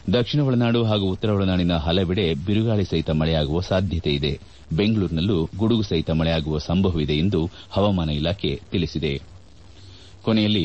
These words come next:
ಮತ್ತೊಮ್ಮೆ ಮುಖ್ಯಾಂಶಗಳು. ಬಿ ಜೆ ಪಿ ಆಡಳಿತವಿರುವ ರಾಜ್ಯಗಳಿಗಿಂತ ನಮ್ಮ ರಾಜ್ಯದಲ್ಲೇ ತೈಲ ದರ ಕಡಿಮೆ, ಮುಖ್ಯಮಂತ್ರಿ ಸಿದ್ದರಾಮಯ್ಯ ಸಮರ್ಥನೆ.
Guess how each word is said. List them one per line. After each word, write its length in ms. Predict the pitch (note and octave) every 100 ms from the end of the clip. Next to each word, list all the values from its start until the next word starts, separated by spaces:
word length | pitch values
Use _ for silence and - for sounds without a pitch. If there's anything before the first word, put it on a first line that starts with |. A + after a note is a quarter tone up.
| D#2+
ಮತ್ತೊಮ್ಮೆ 380 | F#2+ G2+ A2 F#2
ಮುಖ್ಯಾಂಶಗಳು. 560 | E2 - D#2 - D#2+ D#2 - - - - - - - - - - - - - - - - - - -
ಬಿ 180 | G2+ B2 D3+
ಜೆ 140 | E3+
ಪಿ 140 | E3+ E3+
ಆಡಳಿತವಿರುವ 680 | A2 A#2 B2 B2+ A2+ A2 A#2+ B2+ - G2
ರಾಜ್ಯಗಳಿಗಿಂತ 720 | G2 A2 A2 G2+ F#2+ F2 F#2 F#2+ E2+ G#2
ನಮ್ಮ 340 | G#2 A#2 C3
ರಾಜ್ಯದಲ್ಲೇ 500 | A2+ F#2+ G2+ E2+ F2+ F#2+
ತೈಲ 260 | E2+ F#2
ದರ 160 | E2 D#2+
ಕಡಿಮೆ, 380 | D#2 E2 E2 G2 F2+
ಮುಖ್ಯಮಂತ್ರಿ 540 | G2 G2 F#2+ E2+ D2+ F#2
ಸಿದ್ದರಾಮಯ್ಯ 560 | - A2 F2 D2+ D#2+ F#2+
ಸಮರ್ಥನೆ. 540 | G2+ F2+ D2+ - D#2